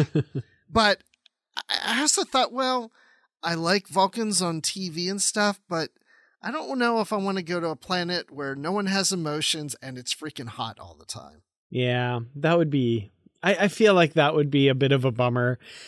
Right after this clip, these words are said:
Speaker 2: You know, and I mean, they say Vulcans don't show emotions and stuff, but I, I feel like they'd be condescending a lot.
Speaker 1: Yeah.
Speaker 2: And you'd be like, "Oh, they think I'm an idiot." <laughs>
Speaker 1: Yeah, yeah, exactly. Yeah.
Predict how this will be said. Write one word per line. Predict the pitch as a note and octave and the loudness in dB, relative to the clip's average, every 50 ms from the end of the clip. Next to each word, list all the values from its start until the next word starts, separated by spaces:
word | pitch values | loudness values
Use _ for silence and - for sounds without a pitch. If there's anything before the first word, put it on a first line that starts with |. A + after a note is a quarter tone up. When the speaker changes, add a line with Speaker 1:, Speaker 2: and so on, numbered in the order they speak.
| - - - _ - | -20 -20 -18 _ 0
Speaker 2:
You | C4 C#4+ | 2 4
know, | D4 D4 C#4+ C4+ | 6 6 4 4
and | B3+ B3 A#3+ | 4 4 4
I | B3+ B3 | 4 4
mean, | B3+ C4 B3+ A#3+ | 4 4 4 4
they | B3 A#3+ | 4 4
say | - - - B3+ A#3+ A3+ | 4 4 4 4 4 6
Vulcans | G3+ G3 E3 D#3 D#3 - F3 D#3 D3+ C3 B2+ | 6 6 6 6 4 4 4 4 4 4 4
don't | - D3 C#3 C#3 C#3 - _ _ _ _ - | 2 4 4 4 2 -2 _ _ _ _ -2
show | C3 - - D#3+ D3 C#3+ C3+ | 0 2 4 6 6 6 6
emotions | B2+ A#2+ A#2+ A#2 C3 C3 - D#3+ C#3 B2+ B2+ | 4 4 4 4 4 4 4 2 2 0 0
and | C3 C3 | -2 0
stuff, | - - - C#3+ C3+ - - | 0 0 2 0 0 0 -2
but | F#3 F3+ | -2 -2
I, | G3+ A3 - - - | -2 -2 -4 -2 -4
I | F#3 | -4
feel | - - - C4 C4 | -2 0 0 2 2
like | B3+ A#3 - | 2 2 2
they'd | - E3+ C#3 | 4 2 4
be | B2+ C3+ B2+ | 4 2 0
condescending | - - D3+ C#3 B2 B2+ B2 - - B2 A2 A2 G#2+ A2+ A2 A#2+ A2+ _ _ _ - | 2 2 2 2 2 2 2 2 2 0 0 0 0 -2 -2 -2 -6 _ _ _ -2
a | C3 B2+ | 0 2
lot. | B2 B2 A#2 A#2+ A#2 - _ - | 2 2 0 0 -2 -4 _ -10
Speaker 1:
Yeah. | D#3 D#3+ D#3 D3 | -10 -6 -4 -2
Speaker 2:
And | C3+ C3+ | 0 0
you'd | B2+ B2+ B2 | 0 0 0
be | C3+ C3 B2+ | 2 2 2
like, | C3 B2+ C3+ - - | 2 2 0 0 0
"Oh, | F#3 F#3 F3+ | 0 0 2
they | F3 A3 G#3 | 2 0 0
think | - - D#3+ B2+ A2+ | 0 0 -2 -2 0
I'm | A2+ G#2+ A2 G#2+ | -2 -2 -2 -2
an | G2+ G2+ | -4 -4
idiot." | G2+ G2 G2+ G2+ G#2 G#2 - - - - | -4 -4 -4 -4 -4 -4 -4 -4 -6 -6
<laughs> | - - - - | -6 -12 -10 -4
Speaker 1:
Yeah, | G#3+ G#3+ G#3 F#3+ F3 D#3+ D3+ D3+ D3+ A#3+ - - | 2 2 4 4 4 2 2 2 2 0 0 2
yeah, | A3+ A3 G#3 G#3+ G#3 F#3 E3 D3+ C#3 C3 - - | 2 2 2 2 2 2 0 -2 -6 -10 -12 -12
exactly. | G3 G3 F#3+ F3+ G#3+ G#3 G#3 G3+ F3+ - - A#2+ A2 A2 A#2 A2+ _ | -10 -6 -4 -4 -2 -2 -2 -2 -4 -6 -10 -14 -12 -12 -14 -14 _
Yeah. | - F#3+ G3 G3 F#3+ F#3 F3+ | -14 -10 -8 -8 -6 -6 -8